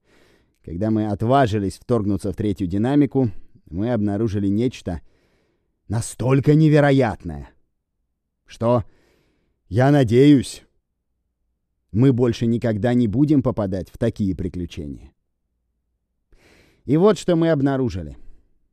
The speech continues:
Когда динамики начинают постепенно ослабевать,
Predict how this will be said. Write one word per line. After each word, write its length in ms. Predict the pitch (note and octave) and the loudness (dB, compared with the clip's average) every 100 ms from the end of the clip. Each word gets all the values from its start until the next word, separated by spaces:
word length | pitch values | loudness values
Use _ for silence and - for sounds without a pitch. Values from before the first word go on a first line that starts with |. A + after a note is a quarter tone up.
| _ | _
Когда 380 | B2 A#2+ B2 G3 | -4 0 2 2
динамики 560 | F3 F3+ E3 C3+ G#2 F#2 | 2 0 2 0 -2 -6
начинают 520 | F#2+ A#2 A#2+ D#3 D3 | -6 -4 -2 -2 -2
постепенно 760 | B2+ - G#2 C3+ E3+ E3 E3 | -6 -6 -4 0 0 2 -2
ослабевать, 880 | D3 B2+ - A#2 G#2+ G2+ D#2+ - - | -4 -8 -4 -4 -4 -4 -8 -14 -20